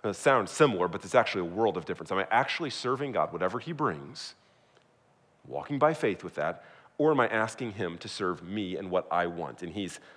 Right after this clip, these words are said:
functionally a genie in the bottle, even though I would never actually say that out loud. So that's the first observation,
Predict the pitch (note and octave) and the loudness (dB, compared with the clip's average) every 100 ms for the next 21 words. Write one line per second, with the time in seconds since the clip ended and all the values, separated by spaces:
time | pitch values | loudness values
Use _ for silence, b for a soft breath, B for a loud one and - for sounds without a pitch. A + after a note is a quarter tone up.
0 | B - B2+ A#2+ - G#2+ G2+ D#2+ D#2+ F2+ | B 0 2 2 -2 -2 0 -2 -4 -6
1 | G2+ G2 F2+ F#2+ F2+ D#2+ C#2+ D#2+ E2+ F#2 | -4 -4 -4 -6 0 2 2 0 -4 -6
2 | F2 E2+ E2+ F2+ E2+ D#2+ F2+ F2+ F2 E2+ | -4 0 2 0 -2 -2 0 2 0 0
3 | - - E2+ E2 - E2+ D2+ D2 D#2 D#2 | -2 -4 -4 -6 -6 -6 -4 -2 0 0
4 | D#2 D2 - A#2 A#2+ G#2+ - G#2+ - G#2+ | -2 -2 0 0 0 -6 -6 -6 0 2
5 | F#2 - G2+ D#2+ C2+ - D#2 | 2 -2 -6 -6 -6 -8 -8